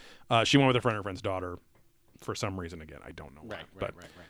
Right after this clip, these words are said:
Speaker 2: right.
Speaker 1: um, 'cause SeaWorld is just kinda, I, actually, our coworker today, I was telling him about how, uh, you know, Basin,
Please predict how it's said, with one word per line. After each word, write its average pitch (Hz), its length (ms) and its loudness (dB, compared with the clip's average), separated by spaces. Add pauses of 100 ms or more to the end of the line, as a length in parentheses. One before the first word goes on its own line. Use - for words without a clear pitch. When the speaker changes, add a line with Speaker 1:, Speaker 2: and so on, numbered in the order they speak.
(140)
Speaker 2:
right. 98 320 0
Speaker 1:
um, 85 180 -10
'cause 131 160 4
SeaWorld 175 380 8
is 113 80 4
just 120 180 0
kinda, 101 460 0 (380)
I, 139 120 10
actually, 156 320 8
our 123 60 8
coworker 139 440 8
today, 110 160 0
I 104 40 2
was 107 100 0
telling 123 260 6
him 110 100 -4
about 104 240 -4
how, 98 400 0 (160)
uh, 98 180 -4
you 110 80 -6
know, 90 120 -6 (100)
Basin, 95 560 0